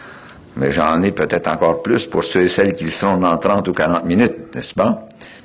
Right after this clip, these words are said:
Puisqu'il faut faire avancer cette idée qui, je vous le dis, est extrêmement puissante. Je vais m'exprimer, puis ensuite j'aimerais ça,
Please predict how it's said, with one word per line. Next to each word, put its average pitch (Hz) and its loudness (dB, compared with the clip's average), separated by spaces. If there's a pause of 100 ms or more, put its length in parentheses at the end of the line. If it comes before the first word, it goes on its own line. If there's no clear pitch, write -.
Puisqu'il - -10
faut 82 -4
faire 82 0
avancer 87 -4
cette - -2
idée 85 2 (1000)
qui, 147 4
je 98 0
vous 92 4
le 85 4
dis, 117 0 (460)
est 90 0
extrêmement 82 2 (200)
puissante. - -4 (1500)
Je 85 4
vais 110 6
m'exprimer, 110 4 (220)
puis 104 0
ensuite 101 0
j'aimerais 87 0
ça, 170 -2